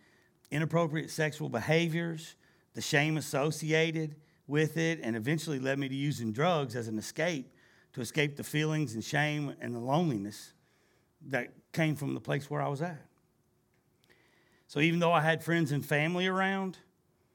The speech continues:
uh, the loneliness from living in secrets meant that no one knew just how broken I was on the inside. I could put on this front on the outside, but inside I was dying.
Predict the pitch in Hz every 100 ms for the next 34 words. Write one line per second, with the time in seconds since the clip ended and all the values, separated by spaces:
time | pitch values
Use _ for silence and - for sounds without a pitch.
0 | _ _ _ _ _ _ _ _ _ _
1 | _ _ _ - - 123 117 131 151 196
2 | 170 147 139 143 165 160 131 - 165 190
3 | 123 117 - - _ _ _ _ _ _
4 | - 147 165 151 - _ _ _ _ 117
5 | 120 160 185 151 175 143 151 156 143 127
6 | 151 147 113 113 117 107 98 104 113 -
7 | - - _ _ _ _ _ _ _ _
8 | _ _ _ 127 110 - 139 127 117 -
9 | 143 127 113 110 117 120 113 104 98 123
10 | 120 131 113 101 117 92 92 107 98 80